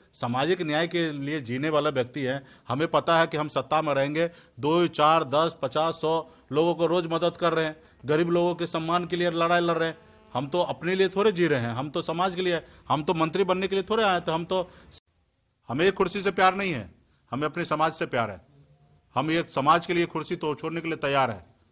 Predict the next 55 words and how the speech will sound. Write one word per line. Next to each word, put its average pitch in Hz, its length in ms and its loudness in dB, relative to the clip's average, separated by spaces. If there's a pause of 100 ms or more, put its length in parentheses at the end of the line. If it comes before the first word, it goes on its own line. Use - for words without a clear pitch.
(380)
आप 156 320 2
अप-, 151 280 -4
आप 151 220 4
निर्णय 143 300 -4
लीजिए। 101 340 -6 (380)
अब 156 80 -4
फिर 247 160 -2
इसमें 220 360 -4
दर-, 156 400 -2
आपको 160 200 -2
तकलीफ 208 320 -2
किस 240 140 -8
बात 220 200 -2
का 220 80 -2
है 196 60 0
भाई? 220 100 -4 (560)
आपको 151 240 0
हिम्मत 208 300 2
है 220 80 6
तो 214 100 2
बोल 220 180 2
दीजिए, 233 200 -2
नीतीश 208 280 -4
कुमार 208 180 -4
जी 202 100 -4
भी 196 60 -10
तो 214 100 2
चुनाव 220 280 -2
लड़ 226 140 -2
रहा 214 140 2
है 208 160 -6
उत्तर 185 200 -2
प्रदेश 190 320 -2
में, 190 140 -6 (560)
उसके 151 200 0
बारे 208 200 6
में 208 60 0
अनाप 202 220 4
शनाप 208 220 2
बोल 202 120 0
के 202 100 -2
देखिए। 226 420 -4 (720)
आप 127 200 -2
बोलते 156 280 0
ना 214 80 2
गांव 175 220 6
में 175 100 -4
कहावत 180 340 6
है, 175 60 0
"निबड़िया 175 360 0
के 165 60 -8
बहुत 170 140 -2
सबका 165 240 -2
भोजा 143 260 0
है।" 113 200 -4